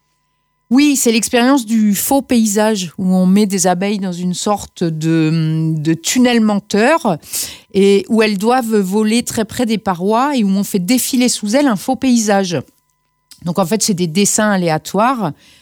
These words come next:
euh, qui sont faits, euh, pour donner à l'abeille un flux optique un peu comparable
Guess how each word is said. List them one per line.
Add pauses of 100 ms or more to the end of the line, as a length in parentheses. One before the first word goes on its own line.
(200)
euh,
qui
sont
faits, (100)
euh, (380)
pour
donner
à
l'abeille
un
flux
optique (320)
un
peu
comparable